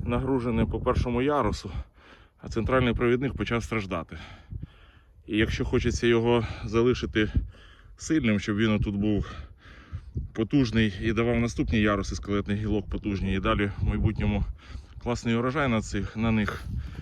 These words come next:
тепер прийдеться оці скелетні обмежувати жорстко. Щоб дати силу центральному, він пішов,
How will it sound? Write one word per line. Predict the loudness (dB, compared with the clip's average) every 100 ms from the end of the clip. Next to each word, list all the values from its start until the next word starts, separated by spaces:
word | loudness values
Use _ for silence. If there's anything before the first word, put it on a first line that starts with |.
| -12 -12
тепер | -8 -2 0
прийдеться | 2 2 2 2 2
оці | 2 2 2 0 -4 -6 -10 -12 -12 -20 -18 -18 -18 -14
скелетні | -10 -2 4 6 6 2 2 0 0
обмежувати | 0 2 4 4 4 -2 -4 -10 -12 -20 -20 -20 -20 -20 -12
жорстко. | 2 4 4 0 -14 -16 -12 -10 -8 -8 -12 -20 -20 -18
Щоб | -2 -2 4
дати | 4 4 2
силу | 4 4 4
центральному, | 2 4 6 6 6 6
він | 4 2
пішов, | 0 6 6